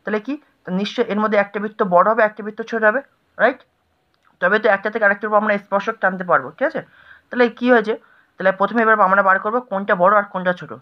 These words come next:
তাহলে তো আমরা ছবিটা আঁকতে পারবো। তাহলে বড় ছোট বার করার জন্য আমরা ব্যাসার্ধটা বার করে নিচ্ছি, ঠিক আছে? তাহলে প্রথমে আমি এক বৃত্তের ব্যাসার্ধটা বার করছি, সরি, দুই বৃত্তের, অতএব দুই বৃত্তের ব্যাসার্ধ। এটা কেন করছি? কোনটা বড় আর কোনটা ছোট বৃত্ত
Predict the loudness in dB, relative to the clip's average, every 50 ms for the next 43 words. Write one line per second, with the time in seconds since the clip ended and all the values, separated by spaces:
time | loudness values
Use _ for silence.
0 | _ _ 0 0 2 2 2 2 2 2 0 -4 -4 -2 -2 -2 -2 -4 0 0
1 | 0 0 0 -6 -12 _ _ -20 -20 -20 _ _ _ -4 -2 -2 0 4 4 4
2 | 4 4 0 -2 -6 -6 -6 -6 -6 _ _ _ _ -2 2 2 2 4 2 0
3 | 0 0 0 0 2 2 2 2 0 -2 -2 -6 -12 -12 -6 -4 0 0 0 0
4 | -2 -8 -10 -10 -10 -14 -16 -8 -6 -6 -6 -6 -8 -12 _ _ _ _ _ _
5 | -12 -8 -6 -2 0 0 0 0 -2 -2 -2 -2 -2 -2 -6 -14 -14 _ -4 0
6 | 0 0 0 -2 -8 -2 0 2 2 2 0 -4 -12 -18 _ -20 _ _ _ -4
7 | -4 -4 -4 -4 -4 -4 -4 -4 -8 -10 _ -18 -18 _ _ _ -20 -20 -20 _
8 | _ _ -16 -10 -8 -10 -10 -10 _ _ _ _ _ _ _ -20 -20 -20 -20 _
9 | _ _ -16 -10 -8 -8 -6 -6 -8 -10 -12 -10 _ -8 -4 -4 -4 -4 -4 -10
10 | -10 -10 -14 -16 -16 -16 _ _ _ _ _ _ _ _ _ _ _ _ -20 _
11 | _ _ _ _ _ _ _ _ _ _ _ _ _ _ _ _ _ _ _ _
12 | _ -20 _ _ _ -12 -8 -4 -2 0 0 2 0 0 -2 -2 -4 -2 -2 2
13 | 2 2 2 4 4 6 6 4 2 2 -4 -4 -4 -6 -6 -8 -8 -8 -6 -6
14 | -6 -4